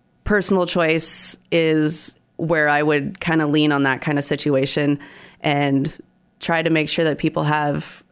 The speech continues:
are be able to make the best informed decisions for themselves.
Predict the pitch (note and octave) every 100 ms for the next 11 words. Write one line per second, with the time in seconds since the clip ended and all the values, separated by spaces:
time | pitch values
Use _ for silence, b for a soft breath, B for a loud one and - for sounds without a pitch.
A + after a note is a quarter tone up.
0 | _ E3+ E3 D#3+ D#3+ D#3 E3 D#3 D3 C3+
1 | - E3 D3 D3 D#3 C#3+ C#3 C#3 - C#3+
2 | D3 D3 - C3 C#3+ - - - -